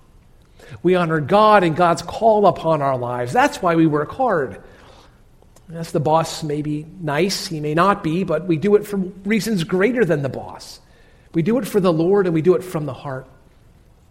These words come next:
Secondly, in the workplace as believers, we ought to speak rightly.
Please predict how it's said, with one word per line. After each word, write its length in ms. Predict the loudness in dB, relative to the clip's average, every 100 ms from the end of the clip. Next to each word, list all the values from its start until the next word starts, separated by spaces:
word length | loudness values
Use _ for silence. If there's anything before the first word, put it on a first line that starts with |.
| _ _ _ _ _ _ -20 -12
Secondly, 680 | 0 0 2 0 2 0
in 100 | 0
the 80 | 2
workplace 680 | 2 0 0 -2 -2 -2 -2
as 140 | 0
believers, 680 | 0 0 -2 -2 -2 -4 -10 -20 -20 -20 -20 -20 _ _
we 140 | 0 2
ought 220 | 2 -2
to 100 | -4
speak 420 | -4 -2 -2 -2
rightly. 680 | -4 -2 -2 -4 -6 -8 -12